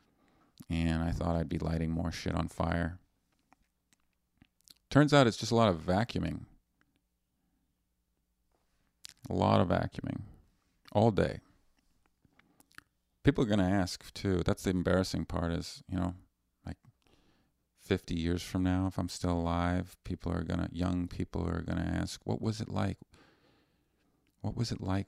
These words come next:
when, during the, the outbreak of twenty twenty? What, what did that, how did you, how did you get by? How did you survive? What did you, you know,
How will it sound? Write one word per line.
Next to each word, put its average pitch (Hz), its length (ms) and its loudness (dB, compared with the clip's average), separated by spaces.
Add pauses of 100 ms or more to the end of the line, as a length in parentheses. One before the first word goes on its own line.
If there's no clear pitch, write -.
when, 87 280 -6 (840)
during 92 360 2
the, 85 180 -4 (400)
the 87 120 -2
outbreak 87 720 -2 (880)
of - 200 -12
twenty 90 340 0
twenty? 87 560 -4 (1900)
What, - 200 2
what - 120 2
did 123 80 0
that, - 180 -10
how - 180 -6
did 113 160 0
you, 92 280 0 (880)
how 117 160 -4
did 123 160 -4
you 113 60 -4
get - 180 -4
by? 98 440 -2
How 117 120 0
did 117 160 0
you 101 60 -4
survive? 95 640 -2
What 104 80 -2
did 104 160 -2
you, 98 260 -2 (1500)
you 98 160 0
know, 104 220 4